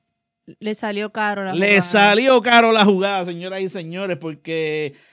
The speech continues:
Speaker 2: las víctimas, oye, estas se dieron duro, porque
Speaker 1: Ajá.
Speaker 2: mira, una, a una le partieron la nariz.
Speaker 1: Ea.
Speaker 2: A una le partieron la nariz, pero mira esto, estas mujeres se parten la madre peleando, se partieron la madre peleando,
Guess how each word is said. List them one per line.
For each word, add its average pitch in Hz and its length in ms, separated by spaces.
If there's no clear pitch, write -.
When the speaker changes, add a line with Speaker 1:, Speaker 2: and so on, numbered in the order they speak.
Speaker 2:
las 190 300
víctimas, 220 480
oye, 156 180
estas - 260
se 160 120
dieron 170 460
duro, 208 480
porque 143 220
Speaker 1:
Ajá. 139 80
Speaker 2:
mira, 190 300
una, 135 300
a 135 140
una 151 200
le 202 120
partieron 220 560
la 233 100
nariz. 226 580
Speaker 1:
Ea. 208 540
Speaker 2:
A 110 200
una 190 280
le 214 120
partieron 165 540
la 190 140
nariz, 156 460
pero 143 240
mira 247 360
esto, 262 420
estas 208 260
mujeres 254 560
se 180 320
parten 285 640
la 208 160
madre 170 460
peleando, 113 680
se - 180
partieron 120 600
la 180 100
madre 165 340
peleando, 139 760